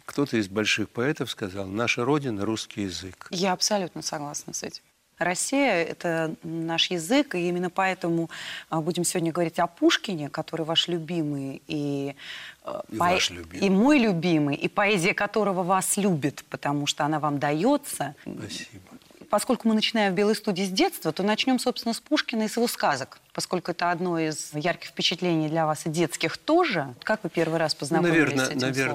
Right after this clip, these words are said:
Speaker 2: словом?
Speaker 1: отец, как все-таки гуманитарий, экономист и математик, значит, и такой ныне очень хорошо вспоминаемый, покойный мой папа.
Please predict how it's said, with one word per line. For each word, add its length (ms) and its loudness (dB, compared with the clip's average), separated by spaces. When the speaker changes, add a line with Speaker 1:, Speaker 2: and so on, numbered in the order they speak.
Speaker 2:
словом? 140 2
Speaker 1:
отец, 680 -2
как 420 -6
все-таки 380 -8
гуманитарий, 920 -2
экономист 640 0
и 40 -2
математик, 840 -2
значит, 500 -4
и 460 -8
такой 460 -10
ныне 480 0
очень 220 -6
хорошо 360 -4
вспоминаемый, 840 -6
покойный 560 -4
мой 180 -6
папа. 400 -6